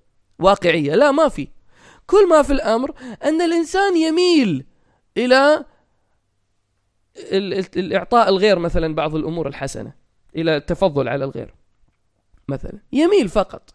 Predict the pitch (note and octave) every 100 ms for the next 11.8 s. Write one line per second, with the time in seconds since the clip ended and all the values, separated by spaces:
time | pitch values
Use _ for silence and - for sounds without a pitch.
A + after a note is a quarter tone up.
0 | _ _ - A3+ D#4 C#4 A#3 A#3 B3 -
1 | G#3 F3+ F3 - D#3+ E3 C3+ - _ _
2 | _ _ _ _ _ _ _ _ _ _
3 | _ _ _ - - - - - G#3+ G#3+
4 | - - _ _ _ _ _ _ _ _
5 | _ _ _ _ _ - A3 B3+ D#4+ D4+
6 | A3+ B3 C#4 C#4+ C#4 B3+ A3+ A#3+ G#3 G3
7 | F3+ F#3 F3 F3+ F#3+ D3+ C3 _ _ _
8 | _ _ _ _ _ _ _ _ _ _
9 | _ _ _ _ _ _ _ E4 C#4 -
10 | _ _ _ _ _ _ _ _ _ _
11 | _ - F#3 - C3 C3 C2 -